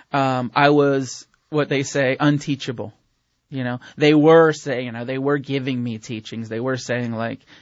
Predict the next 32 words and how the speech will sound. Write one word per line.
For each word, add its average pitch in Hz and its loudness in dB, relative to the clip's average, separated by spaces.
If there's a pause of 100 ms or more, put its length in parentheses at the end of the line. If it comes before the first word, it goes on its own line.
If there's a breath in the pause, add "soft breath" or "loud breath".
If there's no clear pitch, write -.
you 127 -6
know, 123 -2
"You're 123 -2
just 113 -4
hurting 131 0
yourself. 120 -4
You're 113 -8
just 113 -8
hurting 117 -4 (400 loud breath)
the 120 -8
family. 127 -2 (340 soft breath)
Uh, 117 -6
you 127 -6
know, 113 -4
we 120 -6
care 143 4
about 123 -2
you. 123 -6
We 120 -4
love 131 2
you. 123 -2
We 127 -4
want 135 -2 (320)
what's 120 -10
best 120 -6
for 117 -10
you." 110 -12 (840 loud breath)
Uh, 131 2
but 139 6
I 139 8
was 131 0
gone. 113 -4